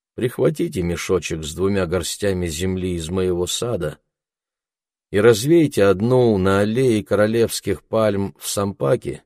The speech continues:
а вторую — на могиле дедушки Антона на кладбище Санта-Исабель.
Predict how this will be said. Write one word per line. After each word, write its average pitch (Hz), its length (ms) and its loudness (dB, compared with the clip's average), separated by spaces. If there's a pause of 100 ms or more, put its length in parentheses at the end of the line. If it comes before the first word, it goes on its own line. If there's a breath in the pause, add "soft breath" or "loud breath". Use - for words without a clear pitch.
(920)
а 90 120 -2
вторую — 104 760 0 (600)
на 87 140 -4
могиле 104 500 -2
дедушки 98 540 -2
Антона 95 580 0
на 80 160 -4
кладбище 92 760 -6
Санта-Исабель. 82 1120 -6